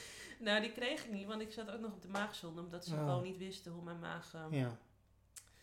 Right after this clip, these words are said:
Speaker 1: nou, wat mijn maag te verduren had gehad en, ehm, nou ja, wat hij aankon. Maar goed, na drie happen had ik ook al zoiets van, "Nou, dit is eigenlijk wel genoeg." En, ehm, eh, mijn zus en haar man, die, eh,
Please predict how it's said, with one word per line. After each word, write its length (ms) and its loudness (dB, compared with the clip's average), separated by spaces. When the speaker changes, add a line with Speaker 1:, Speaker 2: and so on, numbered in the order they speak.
Speaker 1:
nou, 160 2
wat 140 4
mijn 140 -2
maag 380 2
te 140 -8
verduren 380 -2
had 200 0
gehad 400 0
en, 260 -8
ehm, 240 -10
nou 240 -10
ja, 80 -8
wat 200 -10
hij 140 -12
aankon. 360 -12
Maar 120 -6
goed, 180 -10
na 100 -6
drie 200 -4
happen 260 -6
had 80 -8
ik 120 -12
ook 120 -12
al 120 -10
zoiets 260 -14
van, 140 -18
"Nou, 180 -12
dit 200 -14
is 120 -16
eigenlijk 220 -12
wel 220 -10
genoeg." 280 -14
En, 240 0
ehm, 200 -4
eh, 300 -2
mijn 160 -4
zus 220 -4
en 140 -6
haar 100 -4
man, 260 -2
die, 300 -8
eh, 60 -8